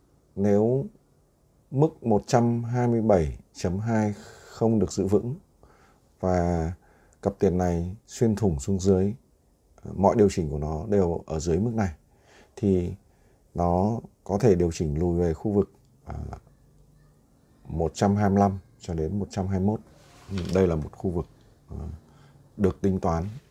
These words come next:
rằng trong trung hạn, à, cặp tiền đô la Mỹ Yên Nhật sẽ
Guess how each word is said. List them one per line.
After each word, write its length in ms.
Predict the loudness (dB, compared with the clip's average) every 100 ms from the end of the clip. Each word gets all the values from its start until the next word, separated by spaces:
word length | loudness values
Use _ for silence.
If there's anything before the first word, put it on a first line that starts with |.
| -12
rằng 260 | -6 -6 -4
trong 300 | -2 -2 -2
trung 200 | -4 -2
hạn, 220 | 0 -2 -4 _ _ -20 -20 -20 _ _ _ _ -18 -14
à, 200 | -10 -8
cặp 120 | -8 -10 _
tiền 460 | -2 0 -2 -6 -10 _ _ -20 _ -12
đô 180 | -4 0
la 100 | 0
Mỹ 140 | 0 -2
Yên 240 | -2 0
Nhật 160 | -2 -4 _ _ _ -16
sẽ 200 | -12